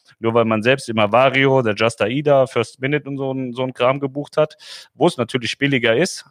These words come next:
als der Katalogpreis, heißt es nicht, dass die Reisen per se teurer geworden sind. Das muss man klar und deutlich auch einmal sagen, weil es falsch ist. Also keine Reederei hat Preise angezogen oder versucht, Leute zu verarschen.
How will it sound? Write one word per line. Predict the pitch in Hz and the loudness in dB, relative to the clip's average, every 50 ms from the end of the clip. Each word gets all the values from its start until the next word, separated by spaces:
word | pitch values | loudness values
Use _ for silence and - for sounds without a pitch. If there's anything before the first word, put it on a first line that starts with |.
| _ - | _ -8
als | 113 113 - | -8 -8 -4
der | - 113 107 104 | -2 0 0 0
Katalogpreis, | - 117 110 - 107 107 123 131 - - 135 131 - - | 0 -2 -2 -2 -2 -4 -4 -8 -4 -2 -2 -2 0 0
heißt | - 110 - - | -2 -2 -2 -2
es | 104 - - | -8 -8 -6
nicht, | 131 143 139 - - - | -4 -4 -4 -4 -4 -4
dass | 110 - | -4 -4
die | - 98 | -4 -2
Reisen | 92 98 101 113 117 113 117 101 | 0 2 2 2 2 0 -4 -8
per | - - 101 101 | -6 -4 -4 -4
se | 101 107 107 | -2 -4 -4
teurer | - - 123 127 135 127 113 101 | -2 0 0 2 2 2 0 0
geworden | 101 92 95 90 87 90 | -2 -4 -4 -4 -4 -4
sind. | 90 90 82 82 _ - - - - - _ | -6 -8 -8 -8 _ -20 -20 -20 -20 -20 _
Das | - - 101 | -12 -8 -4
muss | 110 120 120 123 | -2 -2 -2 0
man | 131 123 120 120 - - - | 0 0 0 -2 -6 -10 -6
klar | - 117 113 117 | -2 0 2 2
und | 113 113 104 | 0 -2 -2
deutlich | 110 117 120 - 120 120 110 - - - _ _ _ _ - - _ _ _ _ - | -2 -2 -2 -2 -4 -6 -6 -8 -10 -14 _ _ _ _ -20 -20 _ _ _ _ -4
auch | - 107 107 101 | -2 -2 0 0
einmal | 85 - 113 110 107 101 | 0 2 2 4 2 4
sagen, | 107 107 120 120 120 107 | 4 2 2 2 2 2
weil | 104 98 98 | 2 0 0
es | 95 - - | -2 -6 -8
falsch | - - - 107 123 123 - 107 | -8 -2 0 0 0 0 -2 -6
ist. | 98 - | -6 -4
Also | 104 98 98 95 | -6 -6 -6 -8
keine | - - 117 131 131 123 113 | -6 -4 -2 -2 -2 -2 -2
Reederei | 117 120 117 110 98 98 104 120 135 143 147 - _ _ _ _ _ _ _ | -2 0 0 0 2 2 2 2 2 0 -2 -6 _ _ _ _ _ _ _
hat | - 113 117 - - - _ _ | -4 -4 -4 -4 -8 -20 _ _
Preise | - - 104 123 143 131 143 123 | -6 -2 0 0 2 2 0 0
angezogen | 135 143 135 131 123 - - 127 131 135 131 | 0 0 -2 -4 -6 -4 -2 -2 -2 0 -2
oder | 120 110 101 | 0 0 0
versucht, | - 107 104 104 107 98 - - | 0 0 -2 -2 -2 -6 -4 -2
Leute | 101 107 131 139 135 | 0 0 0 -2 -6
zu | - - - | -18 -16 -8
verarschen. | - - 123 95 107 120 131 131 - - 143 139 | -2 0 0 0 2 0 0 0 -2 -4 -8 -8